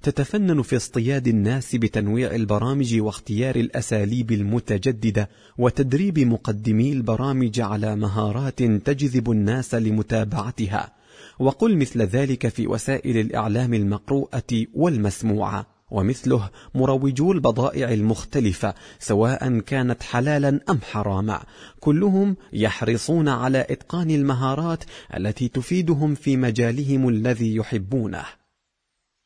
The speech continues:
وكسب القلوب فن من الفنون له طرقه وأساليبه. هب أنك دخلت مجلساً فيه أربعون رجلاً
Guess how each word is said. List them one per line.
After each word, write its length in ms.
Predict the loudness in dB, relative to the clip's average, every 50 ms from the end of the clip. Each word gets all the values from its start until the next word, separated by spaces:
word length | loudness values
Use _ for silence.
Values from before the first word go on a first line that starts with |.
| _ -2
وكسب 560 | 2 4 4 4 2 0 -2 -2 -2 0 0
القلوب 680 | 0 0 0 -2 0 0 2 2 4 4 2 2 0 -4 -6 -8 -12 -20 _
فن 300 | -4 0 2 2 4 4
من 380 | 4 4 4 4 4 4 4 4
الفنون 520 | 2 2 0 0 2 2 4 4 4 4
له 440 | 2 2 2 2 2 2 2 2 0 0
طرقه 420 | 0 0 0 0 0 0 -2 0 2
وأساليبه. 1040 | 4 4 4 4 2 0 0 -2 -4 -2 0 0 0 0 0 0 0 0 -2 -2 -4 -6 -10 -20 _ _ _ -20 -20 -18 -18 -8 -2
هب 180 | -2 0 2
أنك 300 | 2 2 2 0 0 0
دخلت 420 | 0 0 0 0 -2 -2 -2 0 0
مجلساً 600 | 2 2 0 0 0 0 -2 -2 -2 -2 -4 -4
فيه 420 | -4 -2 -2 -2 0 -2 -2 -2
أربعون 540 | -2 -2 0 0 2 2 2 0 0 0 0
رجلاً 560 | 0 0 0 -2 -2 -2 -2 -2 -2 -4 -6